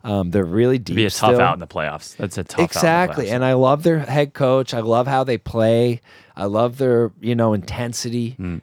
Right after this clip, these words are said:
Speaker 1: Berube's, he's a beast, man. And that team, when he first took over,
Speaker 2: Oh my
Speaker 1: they
Speaker 2: God.
Speaker 1: just jumped on his back and did everything like he did. So
Speaker 2: Yeah.
Speaker 1: I believe in the Saint Louis Blues. I think they're gonna be in third place, and I give them a B.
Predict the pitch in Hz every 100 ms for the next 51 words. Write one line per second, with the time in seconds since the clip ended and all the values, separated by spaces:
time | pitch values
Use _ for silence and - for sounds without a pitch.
0 | - 110 120 147 170 127 - - - -
1 | 123 110 80 - 90 101 - 82 85 98
2 | 101 113 - 135 123 107 101 95 104 107
3 | 110 107 - 113 98 101 98 82 82 _
4 | - - 101 76 117 147 165 147 - 117
5 | 107 107 98 98 85 95 95 - 90 90
6 | 78 98 92 95 104 87 82 - 80 80
7 | 73 - _ - - - - - 117 113
8 | 160 185 170 160 151 135 143 135 131 120
9 | - 117 104 95 113 104 104 104 101 95
10 | 90 95 85 90 90 98 98 95 120 190
11 | 208 202 151 120 139 110 71